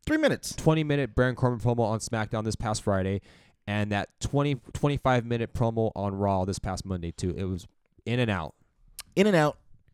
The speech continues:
Speaker 1: Give me what I want. Um, and then you have, uh, Cody and Q T Marshall, who's the guy. He's on the, on the Being, or not Being the Elite, the, like, the, um, the A E W YouTube show.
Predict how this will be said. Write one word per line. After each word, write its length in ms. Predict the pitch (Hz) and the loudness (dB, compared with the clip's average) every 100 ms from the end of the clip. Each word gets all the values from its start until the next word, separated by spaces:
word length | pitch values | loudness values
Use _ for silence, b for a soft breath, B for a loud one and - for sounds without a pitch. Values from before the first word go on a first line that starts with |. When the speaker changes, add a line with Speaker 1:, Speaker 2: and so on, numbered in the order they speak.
| _ - - - | _ -20 -20 4
Speaker 1:
Give 140 | 185 | 6
me 80 | 185 | 8
what 160 | 147 120 | 8 8
I 60 | |
want. 180 | 98 67 _ _ _ b b b b - | 6 0 _ _ _ b b b b -6
Um, 640 | 113 107 95 90 87 82 | -2 0 -2 -4 -6 -6
and 120 | 95 120 | -2 0
then 100 | 143 | 0
you 80 | 131 | 0
have, 400 | 131 127 110 101 | 0 0 -2 -8
uh, 200 | 117 113 98 | -10 -10 -8
Cody 460 | - 165 147 101 - _ _ - | 2 4 4 -2 -8 _ _ -6
and 160 | 110 | -6
Q 260 | - - 196 | -6 -4 -2
T 180 | - 165 | -2 -2
Marshall, 440 | 131 127 - 110 | 0 0 0 -4
who's 220 | 110 117 | -2 -4
the 100 | 104 | -4
guy. 280 | 117 135 135 | -2 0 2
He's 160 | 135 135 | 0 -2
on 120 | 139 | -2
the, 280 | 123 110 101 B B B _ | -2 -2 -2 B B B _
on 100 | 120 | -2
the 60 | 117 | -2
Being, 320 | 104 135 127 - | 0 0 -2 -6
or 80 | 117 | -8
not 180 | 120 | -8
Being 160 | 95 101 | -8 -8
the 60 | 92 | -6
Elite, 260 | 90 95 | -6 -4
the, 80 | 101 | -2
like, 160 | 92 87 | -2 -2
the, 360 | 95 87 80 71 | -2 -2 -4 -6
um, 460 | 90 82 76 73 - _ _ _ - - _ _ _ _ _ _ - | -6 -6 -8 -12 -16 _ _ _ -18 -18 _ _ _ _ _ _ -4
the 140 | 127 | 0
A 40 | 143 | 2
E 120 | 135 | 4
W 440 | 127 117 113 107 | 2 4 4 2
YouTube 200 | 98 113 | 0 -4
show. 340 | - 110 98 | 0 0 0